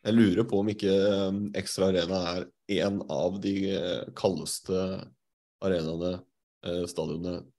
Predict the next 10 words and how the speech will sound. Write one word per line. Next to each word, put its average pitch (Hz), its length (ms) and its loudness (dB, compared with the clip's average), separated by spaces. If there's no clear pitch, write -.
i, 90 220 -2
eh, 90 100 2
Norge, 87 480 -2
og 90 140 0
da 92 140 4
inkluderer 92 720 -2
jeg, 95 140 -6
eh, 87 180 0
Aspmyra 87 480 -2
og, 85 640 0